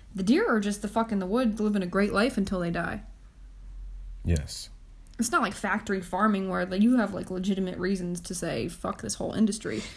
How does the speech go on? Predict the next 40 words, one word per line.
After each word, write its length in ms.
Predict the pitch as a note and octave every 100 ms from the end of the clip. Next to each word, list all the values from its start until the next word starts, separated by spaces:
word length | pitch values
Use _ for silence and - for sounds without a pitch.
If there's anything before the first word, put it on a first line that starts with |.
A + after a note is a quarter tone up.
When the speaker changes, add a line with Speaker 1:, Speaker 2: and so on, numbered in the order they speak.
| -
Speaker 1:
Stand 320 | - - D4 D#4
Speaker 2:
Right. 80 | C#4+
Speaker 1:
outside 380 | A#3 B3+ A#3+
the 80 | A3+
fucking, 560 | A3+ A3 G#3+ F#3+ F#3+ G3 - - - - - -
you 120 | A3+
know, 340 | F#3+ E3 D#3 D#3+ - - - - - - - - - - - G#3
barbecue 460 | F#3 A3+ A#3 A3+
pig 320 | A3 C4 C4
joint. 280 | F#3+ B2 F#2+ - - - - - -
Speaker 2:
Hmm. 300 | E2 D2 C#2+ - - - - - - - -
Speaker 1:
Or 320 | A3 G#3 G#3 G3
the 120 | F#3+
fucking 260 | A3 G#3
burger 300 | G3 B3+ A3+
joint 360 | F#3+ E3+ D#3+ -
with 160 | G3 G3
the 60 |
pit, 320 | F#3 A3 A3 G#3
with 200 | G#3 G3
the, 320 | - D2+ - -
you 120 | A#3
know, 140 | -
cows 320 | - G#3+ A3
or 40 | G#3+
something. 220 | G3 -
I 20 | A3
mean, 180 | G#3+
I 60 | G#3+
feel 140 | A3
like 80 | C4
you 80 | G3+
have 100 | G3
a 0 |
better 240 | F#3+ G3
leg 180 | F#3+ F#3+
to 40 | -
stand 300 | - G#3+ G#3
on 140 | F3+ F3+
than 200 | F3+